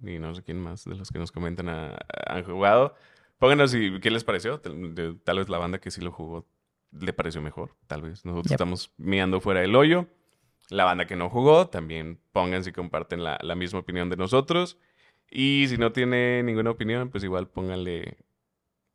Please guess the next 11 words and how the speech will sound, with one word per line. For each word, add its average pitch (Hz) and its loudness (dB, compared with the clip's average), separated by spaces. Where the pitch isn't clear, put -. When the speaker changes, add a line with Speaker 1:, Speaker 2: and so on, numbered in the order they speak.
Speaker 1:
"me 92 -2
gusta 87 -6
el - -12
pollo". 76 -10
Y 85 -6
ya 76 -6
eligen 80 -12
si 76 -14
asado 73 -10
o - -14
rostizado. - -20